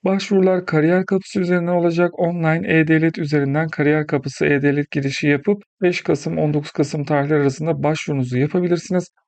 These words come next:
Kadrolara baktığımızda destek personeli dört tane erkek arıyor arkadaşlar. Elli beş K P S S istiyor ve orta öğretim mezunu olma şans-, şartı var ve doksan beş doğumlu ve sonrası demiş.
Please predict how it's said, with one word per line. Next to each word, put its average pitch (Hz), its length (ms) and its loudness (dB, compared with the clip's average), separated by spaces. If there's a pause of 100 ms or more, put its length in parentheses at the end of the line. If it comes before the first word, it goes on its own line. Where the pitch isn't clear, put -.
Kadrolara 185 480 4
baktığımızda 175 840 0
destek 165 360 0 (100)
personeli 165 580 -2
dört 175 220 2
tane 160 200 -2
erkek 165 440 -2
arıyor 170 380 0
arkadaşlar. 165 640 2
Elli 170 260 0
beş 180 160 0
K 185 240 -2
P 190 140 2
S 196 180 0
S 196 180 -2
istiyor 185 440 0 (360)
ve 196 240 2
orta 175 420 2
öğretim 160 360 2
mezunu 156 420 0
olma 170 380 2
şans-, 156 340 0 (100)
şartı 156 480 0
var 165 180 2
ve 151 140 2
doksan 143 460 0
beş 160 280 -2
doğumlu 147 440 2
ve 170 100 2
sonrası 127 600 -2
demiş. 165 480 0